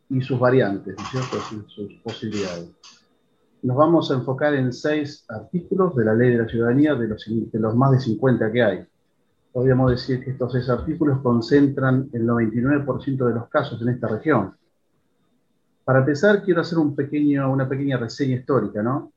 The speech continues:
En los últimos ciento treinta años, Eslovenia, por su ubicación, su historia, tuvo acontecimientos como, por ejemplo, pertenecer al Imperio Austrohúngaro, tuvo el evento de la Primera, Segunda Guerra Mundial, integrar el reino de Serbia, Croacia y Eslovenia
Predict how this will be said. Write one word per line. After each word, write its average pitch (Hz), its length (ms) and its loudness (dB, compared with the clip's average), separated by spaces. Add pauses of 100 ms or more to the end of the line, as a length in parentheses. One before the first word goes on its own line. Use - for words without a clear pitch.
En 113 80 -6
los 113 180 -6
últimos 139 380 2
ciento 131 300 2
treinta 131 380 4
años, 151 400 6
Eslovenia, 131 840 2
por 110 240 -6
su 113 80 -6
ubicación, 131 680 0
su 113 80 -8
historia, 123 640 0 (680)
tuvo 175 200 4
acontecimientos 156 800 0
como, 123 300 -4
por 113 140 -2
ejemplo, 123 600 -4
pertenecer 120 560 -2
al 123 100 2
Imperio 113 300 -2
Austrohúngaro, 113 640 -2 (1120)
tuvo 143 400 8
el 123 80 6
evento 131 300 4
de 120 60 4
la 110 120 0
Primera, 139 480 4
Segunda 123 380 -2
Guerra 117 220 -2
Mundial, 123 600 -2 (400)
integrar 143 380 2
el 156 140 2
reino 170 260 2
de 120 80 -4
Serbia, 165 420 -2
Croacia 135 320 -6
y 113 40 -2
Eslovenia 123 640 0